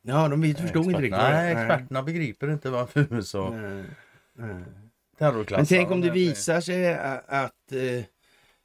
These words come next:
Speaker 1: eh, Öberg inte gjorde som jag sa i Almedalen på grund av en mycket enklare anledning. Jag sa till honom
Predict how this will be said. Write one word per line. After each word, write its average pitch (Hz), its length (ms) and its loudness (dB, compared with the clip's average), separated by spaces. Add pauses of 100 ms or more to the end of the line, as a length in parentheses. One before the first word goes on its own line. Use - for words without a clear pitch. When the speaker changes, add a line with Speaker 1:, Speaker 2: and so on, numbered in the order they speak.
(160)
Speaker 1:
eh, - 1300 -2
Öberg 123 340 2
inte 165 840 0 (460)
gjorde 120 280 -2
som 107 180 -6
jag 104 120 -4
sa 101 320 -6
i 110 200 -6
Almedalen 95 720 -4
på 120 100 -10
grund 123 360 0
av 117 160 0
en 104 280 -4
mycket 110 240 -4
enklare 120 440 -2
anledning. 104 480 -2
Jag 98 180 -2
sa 104 100 -10
till 95 200 -6
honom 98 200 -8